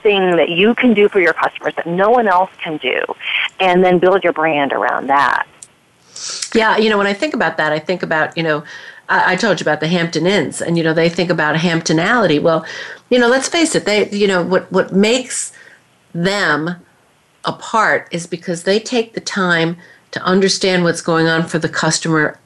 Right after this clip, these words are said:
Speaker 2: and their travel experience. And they will do things, uh, from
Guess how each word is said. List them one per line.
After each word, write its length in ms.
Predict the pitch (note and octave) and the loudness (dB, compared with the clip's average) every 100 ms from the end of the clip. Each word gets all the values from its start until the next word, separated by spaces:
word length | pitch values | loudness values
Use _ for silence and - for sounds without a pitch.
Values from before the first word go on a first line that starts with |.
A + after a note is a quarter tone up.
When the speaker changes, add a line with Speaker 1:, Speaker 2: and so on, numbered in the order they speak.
| - | -4
Speaker 2:
and 180 | D#3 D#3+ | 2 2
their 100 | D3 | 2
travel 460 | D3 F3 E3 D#3+ C#3 | 0 0 0 2 0
experience. 800 | C#3 - C#3 C3 C#2 C2+ - - | -2 -4 -2 -2 -2 -6 -10 -2
And 140 | D#3+ | 2
they 140 | F3+ F#3+ | 4 4
will 220 | E3+ D#3+ | 4 2
do 260 | G#3 A3 | 2 4
things, 640 | A3 - C#3+ A#2 - - - - - - - _ - _ | 2 0 0 0 -2 -8 -14 -16 -16 -16 -20 _ -20 _
uh, 280 | E3+ E3 D#3+ | -2 0 0
from 360 | - F#3 D#3+ | -2 -2 -2